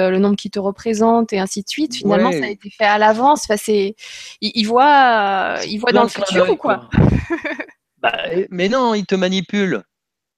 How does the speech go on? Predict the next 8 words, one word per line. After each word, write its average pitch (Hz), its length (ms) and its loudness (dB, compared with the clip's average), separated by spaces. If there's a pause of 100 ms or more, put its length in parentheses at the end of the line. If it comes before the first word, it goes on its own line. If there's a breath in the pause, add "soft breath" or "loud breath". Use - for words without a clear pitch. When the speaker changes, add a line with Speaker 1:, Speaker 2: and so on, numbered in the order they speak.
(440)
Speaker 2:
Et 123 120 -6
t-, - 100 -10
ils 139 240 -4
s'amusent 175 320 -2
avec 185 280 -2
nous. 208 340 -4 (140)
Ils - 40 -16
s'amusent. 202 600 -4